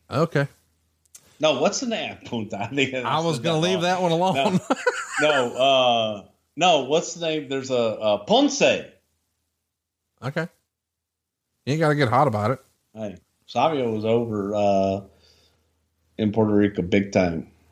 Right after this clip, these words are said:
Speaker 1: Who was more over, Savio in Puerto Rico or Butch Reed in Florida?
Speaker 2: Oh, boy, that's tough. Butch was over. <laughs>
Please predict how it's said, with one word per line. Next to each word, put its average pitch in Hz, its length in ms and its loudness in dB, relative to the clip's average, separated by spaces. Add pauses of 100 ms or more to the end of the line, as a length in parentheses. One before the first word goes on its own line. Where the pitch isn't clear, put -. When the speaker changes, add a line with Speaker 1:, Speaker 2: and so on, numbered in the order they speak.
(340)
Speaker 1:
Who 226 140 -2
was 190 160 0
more 160 280 2
over, 101 280 0
Savio 175 520 2
in 151 80 0
Puerto 151 200 0
Rico 147 320 0
or 131 100 0
Butch 127 260 0
Reed 120 160 2
in 104 80 -2
Florida? 90 400 -6 (2500)
Speaker 2:
Oh, 101 300 -2
boy, 95 180 2
that's 98 260 4
tough. 87 480 0 (640)
Butch 113 260 2
was 87 120 -4
over. 90 400 0 (960)
<laughs> - 0 -